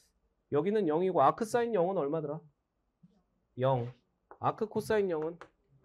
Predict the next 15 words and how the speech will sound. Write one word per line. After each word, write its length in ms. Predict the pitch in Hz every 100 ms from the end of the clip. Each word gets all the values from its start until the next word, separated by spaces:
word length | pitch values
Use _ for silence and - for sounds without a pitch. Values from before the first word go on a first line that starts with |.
| - - _ -
이분의 400 | 127 143 151 143
파이. 240 | 139 127 117 - - - -
그럼 160 | - 143
영분의 400 | 151 190 214 202
상수는 480 | 202 208 185 180 190 - - - _ _ _ _ _ _ - -
무한대. 460 | 123 151 151 135 -
발산이야. 800 | 139 135 170 165 143 135 208 220 _ _ _ _ _ _ _ _ _ _ _ _
발산. 520 | - 120 - 160 180 185 _ _ _ _ _ _ _ _ _ _ _ _ _ _ _
자, 120 | - 147
십 220 | - -
번. 360 | 214 214 202 - _
십 220 | - -
번. 360 | - 190 208 214 - _ _ _ _ - _ _ _ _ _
삼을 380 | - 240 247 254
대입해주면 800 | 196 196 208 196 180 170 170 110